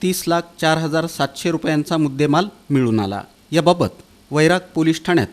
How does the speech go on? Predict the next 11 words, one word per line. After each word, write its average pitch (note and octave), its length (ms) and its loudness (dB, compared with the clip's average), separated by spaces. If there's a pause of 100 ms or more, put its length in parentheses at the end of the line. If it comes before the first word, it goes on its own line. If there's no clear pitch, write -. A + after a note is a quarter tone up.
(460)
आरोपींविरुद्ध D#3+ 760 0
गुन्हा D#3+ 520 0
दाखल C3+ 340 -2
करण्यात A2 360 -4
आला. F#2+ 220 -6 (440)
ही F3+ 80 2
कामगिरी E3+ 480 0 (400)
पोलीस E3+ 300 0
अधीक्षक D#3+ 400 -4 (200)
अतुल D3 240 0
कुलकर्णी, E3 520 0